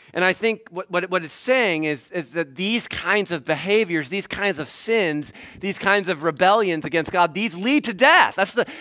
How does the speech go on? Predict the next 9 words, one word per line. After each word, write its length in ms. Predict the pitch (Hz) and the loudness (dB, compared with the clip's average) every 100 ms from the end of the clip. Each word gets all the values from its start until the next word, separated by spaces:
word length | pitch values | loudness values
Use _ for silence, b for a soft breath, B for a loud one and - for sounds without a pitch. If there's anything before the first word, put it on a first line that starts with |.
| B | B
that's 200 | 247 269 | 4 4
the, 100 | 269 | 2
that's 220 | 269 254 | 0 0
the 80 | 247 | -2
consequence. 580 | - 269 381 - 247 233 | 0 4 4 4 2 4
It 20 | |
leads 240 | 294 320 | 4 4
to 100 | 285 | 0
death. 600 | 226 269 359 381 147 117 | 2 4 4 2 0 -4